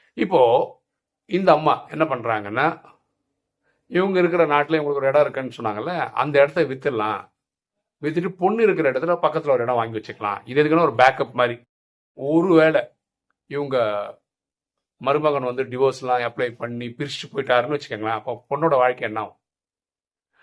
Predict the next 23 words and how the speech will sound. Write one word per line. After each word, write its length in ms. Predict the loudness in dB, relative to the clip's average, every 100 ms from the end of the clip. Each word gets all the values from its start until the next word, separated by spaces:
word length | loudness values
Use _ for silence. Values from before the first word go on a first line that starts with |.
| -18
அதனால 920 | -4 -2 0 2 2 2 2 0 -2 _ _ _ _ _ -2
அவங்கள 240 | 0 0
வந்து 220 | -4 -6 -8 -8 -10 _ _ _ _ _ _ _ _
பக்கத்துல 300 | -2 0 2
இவங்க 320 | 0 0 0 0
வீடு 300 | 2 0 0
வச்சிருந்தானே 440 | -4 -4 -2 -4
இங்க 180 | -2 0
போயிடலாம் 200 | 0 -2
இல்லையா? 400 | -4 -6 -6 -10 _ _ _ _ _
இதை 240 | -4 0 2
வந்து 100 | 0 -6 -6
சமயோசிதமா 680 | 0 2 2 0 0 0 0
சிந்திச்சு 540 | -4 -4 -6 -6 -8 -10 _
இதுக்கான 360 | -14 -6 -4 -4
எஃபர்ட் 320 | -4 -8 -10
போடுறாங்க. 240 | -12 -12 -6
பாருங்களேன், 340 | -4 -4 -6
இந்த 40 | -6
அம்மாவோட 220 | -4 -4
வயசு 300 | -4 -6 -14
வந்து 180 | -12 -8
எழுபது. 460 | -8 -10 -14 -16